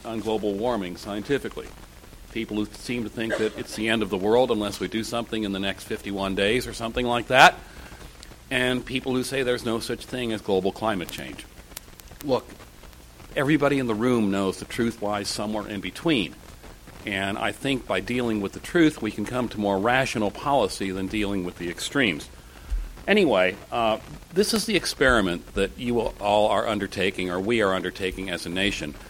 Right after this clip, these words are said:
This is a graph of, uh, carbon dioxide concentration in the atmosphere in red and U S per capita G D P in blue. They are obviously highly related. Uh,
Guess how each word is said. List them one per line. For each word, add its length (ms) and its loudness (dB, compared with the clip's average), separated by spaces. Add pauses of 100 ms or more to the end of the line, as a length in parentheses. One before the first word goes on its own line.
(260)
This 160 0
is 100 0
a 40 6
graph 500 8
of, 540 0
uh, 260 2 (580)
carbon 160 2
dioxide 480 2
concentration 640 -4
in 80 -4
the 120 -2
atmosphere 720 2
in 220 -2
red 420 8 (480)
and 280 0
U 120 4
S 160 4
per 140 -6
capita 420 -2
G 240 -6
D 160 -4
P 440 -2 (640)
in 160 -2
blue. 320 10 (800)
They 140 10
are 100 6
obviously 540 8
highly 580 6
related. 580 8 (920)
Uh, 380 4